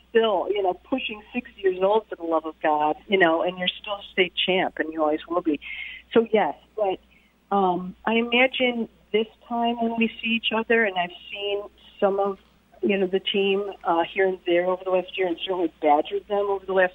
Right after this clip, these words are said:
several years, uh, but we're getting together again in the next few months, and I think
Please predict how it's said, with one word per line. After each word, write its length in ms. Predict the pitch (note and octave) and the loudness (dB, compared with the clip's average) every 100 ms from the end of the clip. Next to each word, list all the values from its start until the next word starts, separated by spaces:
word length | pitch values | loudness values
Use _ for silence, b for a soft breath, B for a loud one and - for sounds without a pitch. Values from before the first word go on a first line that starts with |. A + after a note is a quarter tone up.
| - | -2
several 300 | F3 G3 G3+ | -4 -4 -4
years, 360 | G#3 G#3 G#3+ - B B B B B | -2 -2 -4 -6 B B B B B
uh, 100 | - | 2
but 220 | F3+ F#3+ - | 4 4 2
we're 80 | |
getting 320 | F#3+ G#3 G#3 G#3 | 2 2 0 -2
together 460 | - F3+ F3 F#3 | 0 2 4 4
again 380 | F3+ - E3+ E3+ | 2 2 2 2
in 100 | F3 | 0
the 80 | E3+ | 0
next 260 | E3 E3 - - | 0 0 -6 -16
few 120 | F3 E3 | -8 0
months, 320 | D#3+ F3+ F#3+ - | 0 0 -2 0
and 80 | F#3 | 2
I 200 | E3+ E3 | 2 2
think 180 | F#3 F3+ | 0 0